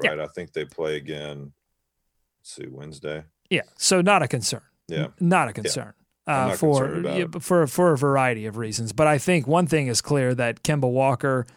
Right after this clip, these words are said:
Speaker 1: despite being snubbed three times, was gracious about the, the entire thing and really wanted this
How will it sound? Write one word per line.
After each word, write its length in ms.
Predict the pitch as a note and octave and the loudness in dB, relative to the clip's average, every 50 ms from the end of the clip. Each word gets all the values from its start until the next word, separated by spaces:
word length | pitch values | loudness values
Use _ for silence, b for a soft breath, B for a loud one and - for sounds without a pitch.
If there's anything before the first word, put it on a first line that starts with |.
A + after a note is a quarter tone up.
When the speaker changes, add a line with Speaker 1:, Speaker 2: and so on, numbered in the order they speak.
| b b b b b C#3 | b b b b b 0
Speaker 1:
despite 640 | C#3 C3 - - - D3 D3+ E3 D#3 C3+ C3+ - _ _ _ _ _ _ _ _ _ _ _ - D3 A#2 | 2 2 2 2 4 4 4 4 4 2 0 -4 _ _ _ _ _ _ _ _ _ _ _ -10 -4 -2
being 260 | C#3 C#3 C#3+ C#3 A#2+ | 0 0 0 0 0
snubbed 480 | - - - D3 C#3+ C#3+ C#3 B2 B2 | 2 2 2 4 2 2 2 0 -4
three 260 | - - C3+ C#3+ C#3 B2 | -4 -2 0 0 0 -2
times, 600 | - B2+ C3 C#3+ C3+ A#2 G#2 G#2+ A2+ - - - - | -2 -2 -2 -2 -2 -2 -4 -4 -4 -4 -6 -6 -4
was 220 | C3 C3 B2+ A2+ G#2+ | -4 -2 -2 -2 -2
gracious 560 | A2 B2 B2 C3 D3 D3 - - C#3+ - - | -2 0 2 2 4 4 2 2 2 2 2
about 320 | C3 B2 C3 C3 B2+ - | 0 0 0 -2 -2 -2
the, 240 | - C3 B2 A#2+ B2+ | -4 -4 -4 -4 -6
the 180 | B2 A#2+ B2+ B2 | -6 -6 -4 -4
entire 420 | A2+ A2 - B2+ C3 C#3+ C#3+ C3+ | -4 -4 -4 -2 0 0 2 0
thing 480 | A2+ - - D3+ D#3 C3 A2 G#2 A2 A2 b b b b b b b b | 0 0 0 0 0 0 -2 -4 -8 -10 b b b b b b b b
and 280 | - C3+ C3 B2+ A#2+ B2 | 0 0 2 2 2 4
really 500 | D3 E3+ F#3 F3 E3+ D#3 C#3+ C#3 B2+ - _ _ _ _ _ _ _ _ - | 4 6 6 6 4 4 2 2 0 -4 _ _ _ _ _ _ _ _ -10
wanted 480 | - A#2+ A#2+ B2+ D3+ E3+ D#3 B2+ G#2+ | -6 -4 0 2 2 2 2 0 -4
this 480 | G#2 G#2+ F#2 F#2 F#2+ - - - - - | -6 -8 -8 -4 -2 0 0 0 -2 -6